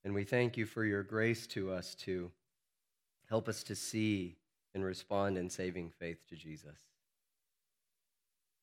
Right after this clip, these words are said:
We pray this morning that as we dig into your word again in a specific episode in the life of the Apostle Paul, that you will use the truth of your word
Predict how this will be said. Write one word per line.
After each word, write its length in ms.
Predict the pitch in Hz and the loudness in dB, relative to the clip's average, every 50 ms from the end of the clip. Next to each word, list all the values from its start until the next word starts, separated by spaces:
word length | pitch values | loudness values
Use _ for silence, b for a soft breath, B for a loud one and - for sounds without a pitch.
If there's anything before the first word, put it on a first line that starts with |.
| _ _ _ _ _ _ _ _ _ _ | _ _ _ _ _ _ _ _ _ _
We 80 | 104 101 | -8 -2
pray 220 | - - 131 127 | 4 6 8 8
this 200 | 123 120 110 - | 8 6 2 2
morning 380 | - 120 120 123 120 117 113 110 | 4 4 6 6 6 6 6 4
that 100 | 107 101 | 4 2
as 160 | 107 98 101 | 2 0 0
we 280 | 101 101 101 98 98 - _ _ _ _ _ _ _ - | 0 -2 -2 -2 -4 -6 _ _ _ _ _ _ _ 4
dig 200 | 117 123 120 123 | 6 8 8 8
into 300 | 123 120 120 117 120 123 | 8 8 6 4 2 2
your 180 | 113 104 104 101 | 2 4 4 2
word 360 | 101 107 110 113 110 110 107 | 4 4 4 4 4 4 2
again 460 | 104 101 107 107 110 110 107 107 101 | 2 2 4 4 4 4 4 4 2
in 120 | 98 95 | 2 0
a 80 | 98 95 | 0 -2
specific 560 | - - - - - - 131 131 - 117 - - | -4 -8 -8 -8 -4 -2 -2 0 0 0 2 2
episode 560 | 117 117 117 - 113 - - 113 107 107 104 | 2 2 2 2 -2 -2 0 2 2 4 4
in 80 | 101 101 | 2 2
the 60 | 98 | 2
life 320 | 98 98 104 107 107 - | 4 4 4 4 2 0
of 120 | 110 101 101 | -2 -4 -2
the 100 | 110 104 98 | 0 0 0
Apostle 520 | 95 - - 110 101 101 - - 104 95 | 0 0 0 2 2 2 0 -2 -6 -6
Paul, 420 | - - - 101 98 98 98 95 90 | -6 -4 -2 0 2 2 2 2 0
that 140 | 92 87 82 | -2 -4 -4
you 160 | 98 107 107 | -2 -2 0
will 120 | 104 101 | 0 0
use 340 | 101 107 117 120 123 113 117 | 0 2 2 2 2 0 0
the 100 | 110 101 | -2 -4
truth 380 | - - - 123 120 117 120 - | -2 0 2 2 2 2 2 -2
of 100 | 95 101 | -4 -2
your 280 | 104 110 110 113 107 | 0 2 2 2 2
word 400 | 95 95 92 90 90 90 87 90 | 2 0 -2 -2 -2 -4 -6 -8